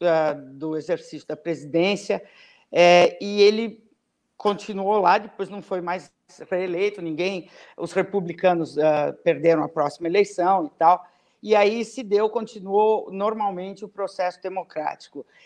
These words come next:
É, ah, no meu, ah, na minha modestíssima opinião, ah, o que tá acontecendo agora é resultado direto da interferência indevida no processo democrático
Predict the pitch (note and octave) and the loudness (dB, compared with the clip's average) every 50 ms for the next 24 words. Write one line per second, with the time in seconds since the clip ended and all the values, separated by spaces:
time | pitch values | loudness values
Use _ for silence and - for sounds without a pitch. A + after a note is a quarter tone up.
0 | _ _ _ _ - - G3+ G#3 G#3 G#3+ G#3 G3+ G#3 - - - G3 G3 F#3+ G3+ | _ _ _ _ -2 2 4 4 4 4 2 0 -4 -6 -6 -4 -4 -4 -4 -6
1 | G3 G3+ G#3 G#3+ G#3+ G#3+ A3+ B3 C4 C4 C4 - - - - G3 F#3+ F#3 F3+ F3 | -10 -8 -6 -4 -2 2 4 4 4 4 2 -4 -12 -2 0 2 2 2 0 -2
2 | E3 D#3 E3+ F3+ F3+ E3+ F3+ G3 G3+ G3+ G3+ G#3 G#3 F#3+ G#3 E3+ - - _ - | -6 -12 -10 -8 -8 -6 -6 -8 -8 -8 -8 -6 -4 -2 -4 -4 -6 -12 _ -12
3 | A3+ A#3 A#3 - - - E3 E3 D3+ D3 - D#3+ D3 D3+ D#3+ E3 F#3+ G3+ - D#4 | -10 -10 -10 -12 -12 -10 -8 -6 -6 -6 -8 -8 -6 -2 2 2 2 2 2 -2
4 | - _ _ _ _ _ _ _ _ _ _ - - F3+ F3+ F3+ F#3 F3+ F3+ F3+ | -8 _ _ _ _ _ _ _ _ _ _ 0 4 6 6 6 6 4 2 -2
5 | F3 - - - G3+ F#3+ - A3+ G#3 - - G#3+ G3+ F3+ - G3+ F#3+ F3+ G#3 - | -4 -6 -10 -12 -14 -14 -14 -16 -8 -2 0 0 2 0 -2 -6 -8 -8 -8 -8
6 | - F#3+ F3 E3 E3+ D#3 C#3+ F3 F#3 F#3+ F#3+ F#3+ F#3+ G#3 G3 - G3 F3+ - - | -8 -8 -6 -4 -6 -4 -2 -2 -2 -2 -2 -4 -4 -6 -8 -8 -10 -10 -6 -2
7 | F#3 E3+ D#3+ D3+ D3 D3+ C#3+ C#3 G3+ B3 A3 F3+ F3 F3+ G3 G3+ G3+ - - G3+ | -2 0 -2 -2 -6 -12 -12 -6 -2 0 2 2 2 2 2 0 -2 -8 -16 -16
8 | - _ _ _ _ _ _ _ E3 E3+ G3 F#3+ G3+ G#3+ A3 G#3+ - G#3+ - - | -18 _ _ _ _ _ _ _ 0 4 6 6 6 4 0 -2 -2 -4 -2 -2
9 | G#3+ G#3 G3 F#3+ G3 G3 F#3+ G3 - G3+ G3+ A3 G3+ A3+ G#3 F3 C#3+ D#3+ F#3+ G3+ | -2 -2 0 -2 -4 -6 -8 -10 -10 -10 -8 -2 2 2 2 2 0 -6 -10 -8
10 | G3+ G3 G3 F3+ F3 D3+ - F#3 E3+ - F3+ E3+ D3+ - - F#3 F3 F3 F3 D#3 | -6 -6 -6 -6 -8 -6 -6 -6 -4 -4 -4 -4 -4 -6 -8 -8 -8 -8 -10 -12
11 | - - E3 F3 F3+ F#3 F3+ - - - G3+ F#3+ | -6 0 4 4 4 4 2 -4 -10 -10 -10 -10